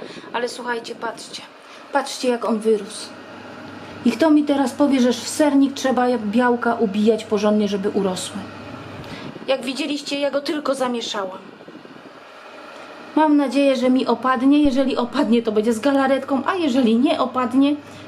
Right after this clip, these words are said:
no to trudno, posypiemy cukrem pudrem. Ale jestem normalnie w szoku. No, minęła godzina i dziesięć minut. Ja już wyciągam serniczek,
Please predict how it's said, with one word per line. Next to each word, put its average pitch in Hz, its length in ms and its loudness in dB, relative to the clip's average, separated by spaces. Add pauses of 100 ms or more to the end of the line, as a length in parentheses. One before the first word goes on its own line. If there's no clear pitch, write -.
(140)
no 466 140 4
to 320 80 0
trudno, 285 360 4
posypiemy 220 600 2
cukrem 196 440 -2
pudrem. 160 420 -2 (1120)
Ale 254 240 4
jestem 277 360 2
normalnie 233 480 -2
w - 80 -8
szoku. - 340 -12 (2750)
No, 247 180 0
minęła 427 360 2 (120)
godzina 349 500 -2
i 233 100 -4
dziesięć 339 460 -6 (140)
minut. 233 360 -2 (1400)
Ja 349 200 0
już 320 320 -6
wyciągam 294 640 2
serniczek, 220 640 -2